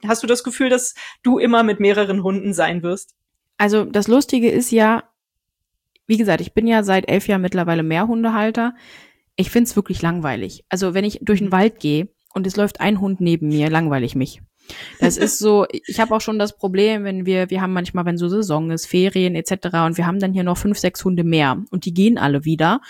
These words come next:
Speaker 2: und ich gehe danach die erste Runde mit meinen Hunden durch den Wald. Dann drehe ich mich immer um und denk mir und muss noch mal durchzählen und überlege immer so, warum sind das so wenig Hunde? Ja, also das ist eher so mein, mein Steckenpferd.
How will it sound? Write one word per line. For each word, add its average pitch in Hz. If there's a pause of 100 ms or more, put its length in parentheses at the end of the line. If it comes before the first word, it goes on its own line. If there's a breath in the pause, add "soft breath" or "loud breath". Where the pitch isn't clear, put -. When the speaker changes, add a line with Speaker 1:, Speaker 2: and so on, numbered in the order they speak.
(180 loud breath)
Speaker 2:
und 185
ich 175
gehe 185
danach 185
die -
erste 185
Runde 220
mit 196
meinen 185
Hunden 202
durch 190
den 190
Wald. 156 (260 soft breath)
Dann 160
drehe 214
ich 262
mich 202
immer 233
um 214
und 214
denk 208
mir 226
und 180
muss 208
noch 214
mal 175
durchzählen 180 (280 loud breath)
und 190
überlege 185
immer 220
so, 202
warum 208
sind 220
das 208
so 196
wenig 196
Hunde? 175 (140)
Ja, 196
also 190
das 190
ist 196
eher 180
so 165
mein, 156
mein 151
Steckenpferd. 131